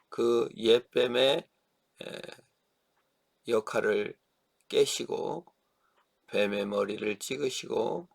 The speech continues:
십자가에 높이 달려 죽으심으로 말미암아 사망과 저주와 불평과 원망을 진멸하시고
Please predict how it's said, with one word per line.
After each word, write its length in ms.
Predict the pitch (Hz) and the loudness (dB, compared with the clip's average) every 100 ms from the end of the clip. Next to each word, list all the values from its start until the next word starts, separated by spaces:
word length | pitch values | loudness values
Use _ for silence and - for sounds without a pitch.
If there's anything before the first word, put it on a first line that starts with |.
| _ _ _ _ _ _ - | _ _ _ _ _ _ -14
십자가에 760 | - 117 - 117 107 107 107 | -8 -6 2 2 4 4 4
높이 500 | 107 107 117 127 139 | 4 4 4 2 -2
달려 320 | 131 131 135 | 2 4 4
죽으심으로 680 | 143 135 131 131 - 139 147 | 2 -2 -4 -4 -2 0 2
말미암아 680 | 131 113 107 104 - - - | 2 0 0 -4 -4 -4 -6
사망과 720 | - 110 110 110 110 107 113 | -2 0 2 2 2 2 2
저주와 560 | - 110 107 110 110 110 | 2 -2 2 4 4 4
불평과 640 | 113 113 120 110 107 113 | -2 -4 -2 -2 2 4
원망을 760 | 113 117 120 120 127 160 175 - _ _ _ _ _ _ | 4 2 2 2 4 6 4 0 _ _ _ _ _ _
진멸하시고 1200 | - - 147 165 120 104 98 - - 113 160 233 | -4 0 2 2 2 0 -4 -10 0 8 8 8